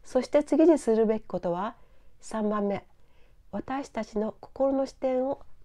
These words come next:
変えることです。旧約聖書、詩編第三十四編五節。主を仰ぎ見て光を得よ。そうすれば、あなた方は恥じて顔を赤くすることはない。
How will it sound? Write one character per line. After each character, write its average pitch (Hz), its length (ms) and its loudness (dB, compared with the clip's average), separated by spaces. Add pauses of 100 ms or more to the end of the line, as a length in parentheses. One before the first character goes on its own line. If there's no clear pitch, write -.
変 254 140 -6
え - 40 -4
る 285 60 0
こ - 120 -6
と 254 100 -2
で 185 120 -2
す。 - 180 -18 (880)
旧 311 200 8
約 320 220 6
聖 294 240 6
書、 185 240 0
詩 285 220 2
編 196 260 -6 (640)
第 214 360 -2
三 320 400 8
十 202 220 8
四 247 280 6
編 - 180 -10 (760)
五 254 120 0
節。 - 340 -2 (1400)
主 - 240 6
を 302 220 6
仰 233 280 4
ぎ 240 60 6
見 233 140 6
て 190 240 -2
光 285 340 2
を 220 80 6
得 208 160 0
よ。 190 160 0 (640)
そ 302 240 4
う 294 40 -4
す 311 140 0
れ 294 100 6
ば、 214 220 0 (120)
あ 202 80 -6
な 233 120 0
た 240 100 -2
方 208 260 -4
は 196 180 -6 (180)
恥 247 300 -2
じ - 40 -8
て - 280 -4 (160)
顔 247 300 2
を 254 160 2
赤 254 260 -4
く - 80 -16
す - 100 -2
る 247 100 2
こ 247 140 0
と 214 100 -4
は 180 120 -4
な 202 120 -4
い。 - 100 -8